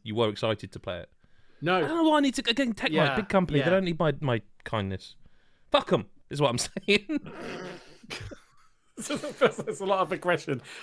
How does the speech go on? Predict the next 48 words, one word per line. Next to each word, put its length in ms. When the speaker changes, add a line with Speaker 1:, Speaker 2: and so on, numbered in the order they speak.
Speaker 2:
Okay, 260
right. 260
There's 200
lots 240
of 80
Speaker 1:
Yeah. 180
Speaker 2:
things 120
I, 120
I 80
wanna 200
say 200
about 160
this. 160
So, 180
um, 260
Speaker 1:
Wow, 260
okay. 300
Speaker 2:
it's 160
interesting. 640
Like, 160
you 100
started 380
off, 180
Chris, 240
with 100
the 80
whole 200
five 280
hundred 280
hours 340
thing, 320
which 320
I 160
admit, 460
<laughs> 40
from 300
a 160
marketing 640
point, 380
P 160
R 160
point 200
of 60
view, 160
is 120
a 40
massive 380
misstep. 440